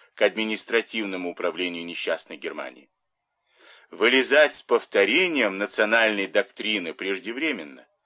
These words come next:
Слишком свежа память о том, к чему привел массовый психоз. Мы самые великие,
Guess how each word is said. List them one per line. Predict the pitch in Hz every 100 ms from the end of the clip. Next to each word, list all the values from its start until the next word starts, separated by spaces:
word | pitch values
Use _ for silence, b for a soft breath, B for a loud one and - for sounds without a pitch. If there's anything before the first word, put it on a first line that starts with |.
| b b b
Слишком | - - 101 190 - - 175 151
свежа | - 110 127 110 147
память | 143 139 143 123 98
о | 101
том, | 92 120 123
к | -
чему | - 113 107 120
привел | 107 110 127 120
массовый | 101 110 104 - 95 92
психоз. | - - 98 92 73 - _ b b b b
Мы | 80 98
самые | 90 - 107 104 95 90
великие, | 73 95 117 98 - 78 67